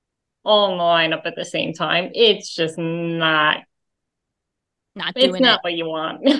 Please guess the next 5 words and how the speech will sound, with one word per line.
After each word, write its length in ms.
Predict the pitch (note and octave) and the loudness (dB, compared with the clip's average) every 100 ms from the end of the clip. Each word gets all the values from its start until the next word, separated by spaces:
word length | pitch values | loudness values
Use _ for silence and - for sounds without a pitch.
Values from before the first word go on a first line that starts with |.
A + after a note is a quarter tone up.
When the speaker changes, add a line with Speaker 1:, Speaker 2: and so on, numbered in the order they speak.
| - | 0
Speaker 1:
<laughs> 200 | G#3+ - _ _ _ _ _ _ _ _ - | -4 -6 _ _ _ _ _ _ _ _ -12
Speaker 2:
Because, 360 | C#4+ D#4+ D4 | -6 -6 -4
like, 400 | D4+ C#4+ A#3 - _ _ _ _ - | 0 0 0 -6 _ _ _ _ -4
at 160 | C4+ | -4
least, 600 | C#4+ D#4 F#4 - - - | -4 -2 -2 -4 -10 -14